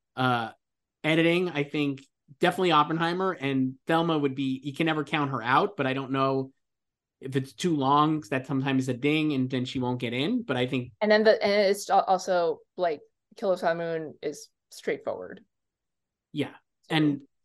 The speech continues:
Speaker 2: so.
Speaker 1: cinematography, I absolutely think both will get in. So I'm like, it's gonna be competing against Oppenheimer or Oppenheimer versus Killers of the Flower Moon in, like, maybe eight or nine, maybe categories, <laughs> right? I mean, like,
Speaker 2: Yeah,
Speaker 1: picture,
Speaker 2: I, like,
Speaker 1: director,
Speaker 2: so
Speaker 1: actor.
Speaker 2: I,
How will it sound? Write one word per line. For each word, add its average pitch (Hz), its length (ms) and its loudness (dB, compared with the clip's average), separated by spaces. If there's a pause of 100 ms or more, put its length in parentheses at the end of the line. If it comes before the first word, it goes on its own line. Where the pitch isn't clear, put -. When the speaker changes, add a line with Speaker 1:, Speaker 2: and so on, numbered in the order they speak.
(140)
Speaker 2:
so. - 160 -2
Speaker 1:
cinematography, 156 460 2
I - 40 -2
absolutely 139 400 -2
think 147 160 -4
both 135 200 -2
will 143 80 -4
get 139 180 -2
in. 143 260 -2
So 151 120 0
I'm 156 100 2
like, 151 180 0
it's 160 160 -4
gonna 226 140 2
be 202 80 -4
competing 160 420 -2
against 131 160 -2
Oppenheimer 143 540 -2
or 123 140 0
Oppenheimer 135 400 2
versus 127 300 -6
Killers 131 200 0
of 131 40 -8
the 139 60 -2
Flower 123 120 0
Moon 147 180 2
in, 135 100 2
like, 127 240 -2 (360)
maybe 151 260 2
eight 151 180 4
or 156 80 4
nine, 147 500 0 (200)
maybe 135 340 -2 (680)
categories, 294 680 0 (200)
<laughs> - 280 -20
right? 254 300 -4
I 165 60 -4
mean, 165 180 -2
like, 151 260 -4 (1000)
Speaker 2:
Yeah, 220 80 -4 (160)
Speaker 1:
picture, 214 100 10
Speaker 2:
I, 226 60 10
like, 170 340 6
Speaker 1:
director, 196 160 0 (400)
Speaker 2:
so 208 500 8 (1080)
Speaker 1:
actor. 160 260 2
Speaker 2:
I, 185 100 8